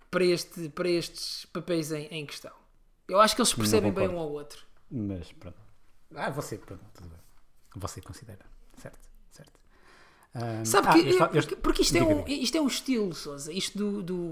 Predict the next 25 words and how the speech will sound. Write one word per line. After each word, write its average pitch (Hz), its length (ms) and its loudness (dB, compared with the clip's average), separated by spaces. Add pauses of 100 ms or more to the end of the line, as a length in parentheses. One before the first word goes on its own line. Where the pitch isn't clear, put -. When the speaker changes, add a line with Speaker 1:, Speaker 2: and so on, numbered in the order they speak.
(140)
Speaker 1:
o 180 60 -4
macho, 147 420 -4
o 143 80 -14
macho 170 320 -4
alfa 143 320 -10
e 156 160 -8
este 156 140 -8
tipo - 160 -10
de - 60 -14
filmes, 156 340 -12
isto - 160 -12
é 208 40 -2
um 214 40 -2
estilo. 180 380 -6
Por 185 120 -6
exemplo, 151 420 -8
há 175 120 0
outros 214 280 4
bons 196 220 0
exemplos. 202 540 -4 (200)
Eu 165 120 -4
até 165 260 -4
na 165 280 -8
mensagem 160 520 -6
que 151 60 -20